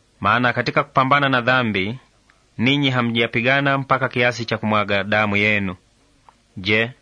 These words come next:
mmesahau yale maneno ya kutia moyo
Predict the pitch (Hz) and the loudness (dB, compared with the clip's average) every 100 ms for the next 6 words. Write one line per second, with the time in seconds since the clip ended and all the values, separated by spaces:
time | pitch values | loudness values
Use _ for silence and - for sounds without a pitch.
0 | _ _ _ _ _ _ 101 104 104 113 | _ _ _ _ _ _ -2 -2 0 0
1 | 123 120 120 123 117 120 120 113 110 110 | 2 2 2 2 0 0 2 0 -2 -4
2 | 120 117 117 120 117 95 | -2 0 2 2 0 -2